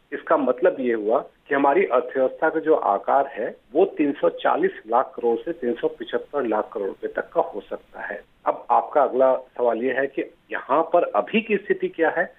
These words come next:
तो अभी लगभग दो दशमलव सात trillion dollar की जो economy है, और वित्त मंत्री निर्मला सीतारमन ने भी अपने भाषण में कहा था कि इस मुकाम तक पहुंचने में हमें काफी साल लगे।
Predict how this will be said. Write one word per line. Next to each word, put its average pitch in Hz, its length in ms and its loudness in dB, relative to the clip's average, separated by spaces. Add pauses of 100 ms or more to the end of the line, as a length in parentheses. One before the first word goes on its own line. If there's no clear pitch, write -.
तो 170 100 6
अभी 170 140 4
लगभग 185 320 0
दो 143 320 0
दशमलव 120 480 0
सात 110 420 -2 (220)
trillion 120 360 0
dollar 107 280 4
की 107 200 -12
जो 113 160 -2
economy 101 420 -2
है, 95 240 -10 (100)
और 151 460 2
वित्त - 160 -4
मंत्री 123 340 2
निर्मला 110 400 4
सीतारमन 113 540 2
ने 135 120 4
भी 131 100 2
अपने 127 200 0
भाषण 117 400 -4
में 110 120 2
कहा 131 260 0
था 95 220 -2 (380)
कि 165 60 2
इस - 80 6 (400)
मुकाम 135 360 2
तक 160 140 2 (140)
पहुंचने 127 380 -4
में 147 120 2
हमें 151 340 0
काफी 117 280 2
साल 107 300 2
लगे। 87 400 -8